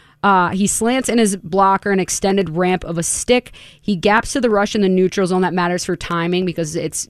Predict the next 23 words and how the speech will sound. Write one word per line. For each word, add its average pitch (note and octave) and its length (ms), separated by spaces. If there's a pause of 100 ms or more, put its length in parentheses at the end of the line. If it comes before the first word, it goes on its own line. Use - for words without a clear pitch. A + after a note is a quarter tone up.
(120)
sometimes G3 400
if F3 80
you F#3 80
go F3+ 180
out E3+ 240 (460)
too A3+ 320
early, A3 500 (320)
then F#3+ 460
you F#3+ 100
end F#3+ 100
up - 120
getting F#3 220
back F3+ 280
too G3 140
far F3+ 260
in F3 100
your, E3+ 280
in F#3 120
your F3 120
net E3+ 240
too F3 180
qu-, - 240
quickly. - 480